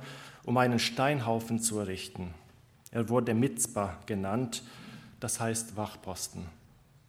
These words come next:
Jakob hatte mit seinem alten Leben in Padan Aram abgeschlossen. Dieser Steinhaufen sollte stets ein Wachposten dafür sein,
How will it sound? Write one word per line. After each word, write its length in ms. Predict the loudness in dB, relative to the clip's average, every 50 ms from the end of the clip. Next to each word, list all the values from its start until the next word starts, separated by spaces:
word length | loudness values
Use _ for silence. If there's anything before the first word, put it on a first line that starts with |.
| -20 _ _ _ _ _ -6
Jakob 520 | 0 2 2 2 4 4 2 2 2 -6 -14 -18 -18 -18 -18 -20 -20 -20 -20 -14 -2 0
hatte 260 | 0 0 2 0 0
mit 140 | 0 0 2
seinem 260 | 4 4 4 4 4
alten 400 | 6 6 6 6 6 2 0 4
Leben 340 | 6 6 6 6 6 4 2
in 360 | 2 4 2 2 0 -2 -4
Padan 400 | 2 2 4 6 6 4 2 2 -4 -8 -14 -16 -10 -2
Aram 500 | 2 4 6 8 8 8 6 6 4 0 -2 -4 0
abgeschlossen. 840 | 0 0 0 0 -6 -6 -4 -4 -4 -2 -2 -2 0 0 -2 -2 -2 -8 -16 -18 -20 -20 -20 -20 -20 -20 -20 -20 -8 -2
Dieser 180 | 0 2 2 2
Steinhaufen 760 | 0 0 4 6 6 8 8 6 6 6 4 4 4 0 2
sollte 320 | 4 6 4 6 4 2 -2
stets 440 | 0 2 4 6 6 6 4 2
ein 200 | 0 2 2 2
Wachposten 580 | 2 0 0 0 -8 -6 -4 -2 -2 0 0 0
dafür 260 | 0 0 0 0 -2
sein, 460 | 0 2 2 4 6 6 6 6 4